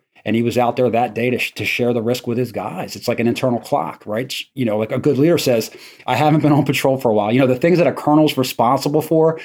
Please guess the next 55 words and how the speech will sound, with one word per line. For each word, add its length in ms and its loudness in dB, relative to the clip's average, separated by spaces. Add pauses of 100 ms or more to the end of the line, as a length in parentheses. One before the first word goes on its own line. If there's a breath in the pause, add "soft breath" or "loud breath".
(120 loud breath)
there's 180 2
every 260 4
excuse 440 2
in 80 4
the 60 4
world 320 2
to, 160 -2
to, 200 -2
to 140 0
never 360 4
go 160 2
on 120 0
patrol, 340 -4
really. 400 4 (320 loud breath)
But 200 -4
there 100 2
was 120 0
something, 300 0
there's 160 0
something 260 2
inside 360 2
really 160 0
good 140 0
leaders 260 2
to 40 -6
say, 360 -2 (580 loud breath)
"It's, 140 -12
it's, 200 -6
I 60 -2
gotta 180 0
go." 400 2
You 120 -2
know, 40 0
there's 140 -4
something, 240 0
you 100 4
know, 120 2
"I, 200 -4
I 60 -4
gotta 220 0
go 100 0
share 220 0
the 100 -2
risk. 160 -2
It's 100 -8
my 140 2
turn 200 0
to 40 2
share 180 -2
the 100 -2
risk 180 -6
with 100 -6
the 60 -6
guys 320 -2
and, 180 -6